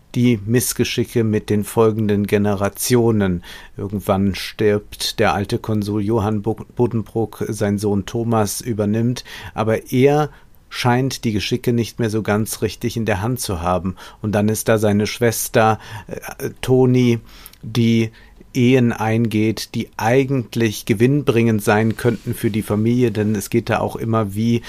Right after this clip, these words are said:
sinnvoll ist die Aussteuer angelegt, aber auch diese Ehen sind nicht besonders glücklich. Und dann gibt es noch Christian, einen Bruder, der so gar nichts vom Geschäfte machen und vom Fleiß hält, der sich lieber in Nachtlokalen herumtreibt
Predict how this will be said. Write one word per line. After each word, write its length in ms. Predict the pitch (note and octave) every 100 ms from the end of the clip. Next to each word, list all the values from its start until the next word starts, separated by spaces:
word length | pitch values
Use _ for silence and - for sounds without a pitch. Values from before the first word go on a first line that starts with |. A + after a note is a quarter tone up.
| -
sinnvoll 520 | - B2 A#2 - A2+
ist 260 | G2+ A2+ -
die 160 | A2+ -
Aussteuer 800 | G2+ G#2+ B2 - - G#2+ G#2 -
angelegt, 640 | A#2+ A#2 G#2 G#2 A2 -
aber 200 | G#2 G2+
auch 140 | G2+
diese 460 | - B2 B2 A2 A2 - - -
Ehen 360 | A#2 A2 A#2
sind 260 | G2+ G#2 -
nicht 220 | A2+ -
besonders 500 | A2+ G#2+ G#2+ A2 G#2
glücklich. 460 | - A#2+ - B2 - - -
Und 120 | A2+ G#2+
dann 180 | A#2+
gibt 200 | A#2 A#2+
es 180 | A2+ -
noch 260 | A#2 G#2+ - - -
Christian, 760 | - C#3+ - - C3 A2+ A#2
einen 340 | - A2 G#2+
Bruder, 560 | G2+ - A#2 B2 A#2+ A#2+ - - -
der 100 | B2
so 160 | A2 A#2+
gar 240 | A#2 B2+
nichts 320 | B2 G#2 -
vom 240 | - A2+ G#2
Geschäfte 480 | G2 - A2+ - G2+
machen 420 | G2 F#2+ A2 G#2
und 140 | G2+
vom 200 | - G#2+
Fleiß 520 | F#2+ G#2 G2+ G#2+ -
hält, 260 | G#2+ G#2+ G#2 - - -
der 80 | A2+
sich 200 | A2+ A#2
lieber 300 | A#2 A2 A2
in 140 | A2
Nachtlokalen 800 | A#2 - - G#2 - G2 F#2+ G2
herumtreibt 840 | F#2+ G2+ A2 G2+ F#2+ - G2 A2+